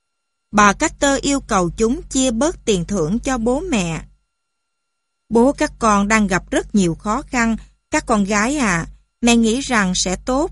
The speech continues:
nếu để cả nhà ta cùng hưởng vận may của các con," bà nói. Cặp song sinh nhất quyết từ chối.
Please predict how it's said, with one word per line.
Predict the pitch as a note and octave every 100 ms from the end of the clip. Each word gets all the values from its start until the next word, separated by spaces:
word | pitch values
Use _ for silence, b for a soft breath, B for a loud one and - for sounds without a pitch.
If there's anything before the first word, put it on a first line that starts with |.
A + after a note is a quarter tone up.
| -
nếu | C4+ C#4+
để | C#4 G3+
cả | - G3
nhà | G#3+ A#3+ G3+ E3+
ta | - A#3 A#3+
cùng | - F#3 E3+
hưởng | G3 F3 A3+
vận | F3+ D#3+
may | G#3 B3
của | A#3 E3+
các | - C#4+ -
con," | A#3+ B3 A#3+ E3 - _ _ _ _
bà | F#3 F3+
nói. | D#3+ E3 E3+ A3 E4+ - _ _ _
Cặp | A3+ G3+
song | - A3+ G#3+
sinh | A#3 G#3 G#3
nhất | A#3 D4+ -
quyết | C#4 D#4+ -
từ | G#3+ F3 C#3+
chối. | - F#3 G#3